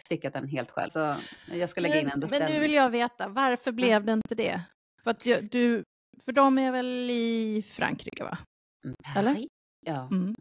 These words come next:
Speaker 1: Men det var samma sak där. Det var någon som ringde mig och bara, "Hej, vill du komma och, ehm, vad heter det? Provfilma?" var det ju absolut inte. <laughs>
Speaker 2: Men då hade de
Speaker 1: Nej, men
Speaker 2: sett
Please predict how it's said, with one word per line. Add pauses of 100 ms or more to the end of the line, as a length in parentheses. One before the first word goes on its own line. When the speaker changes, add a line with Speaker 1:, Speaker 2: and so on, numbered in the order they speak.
Speaker 1:
Men
det
var
samma
sak
där.
Det
var
någon
som
ringde
mig
och
bara,
"Hej,
vill
du
komma
och,
ehm, (520)
vad
heter
det? (500)
Provfilma?"
var
det
ju
absolut
inte. (320)
<laughs> (1700)
Speaker 2:
Men
då
hade
de
Speaker 1:
Nej,
men
Speaker 2:
sett